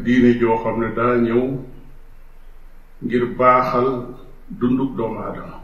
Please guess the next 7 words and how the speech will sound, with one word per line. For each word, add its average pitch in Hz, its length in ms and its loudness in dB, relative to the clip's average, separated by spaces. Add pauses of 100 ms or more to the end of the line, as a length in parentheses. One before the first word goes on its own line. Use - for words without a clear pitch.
(1500)
Dafa 123 220 -2
ñëw 135 260 4
ngir 123 280 2 (120)
aar 135 380 8 (2250)
nit. 117 420 -2 (1040)
Dafa 110 160 -12
ñëw 110 240 -4